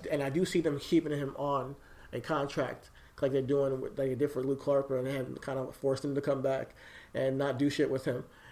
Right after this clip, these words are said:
Um, they, they're keeping people on contracts because they might go somewhere else. And that's where we're at in wrestling right now. So I hope that he's not in one of those situations, and he can go somewhere else and, and, you know, do what he loves, 'cause he's,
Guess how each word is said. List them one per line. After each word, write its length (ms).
Um, 500
they, 140
they're 120
keeping 300
people 220
on 140
contracts 520
because 400
they 120
might 220
go 160
somewhere 320
else. 360
And 300
that's 360
where 260
we're 140
at 160
in 80
wrestling 300
right 160
now. 180
So 300
I 220
hope 240
that 160
he's 160
not 160
in 40
one 120
of 60
those 160
situations, 680
and 140
he 40
can 140
go 140
somewhere 380
else 260
and, 160
and, 180
you 60
know, 100
do 140
what 100
he 80
loves, 400
'cause 160
he's, 180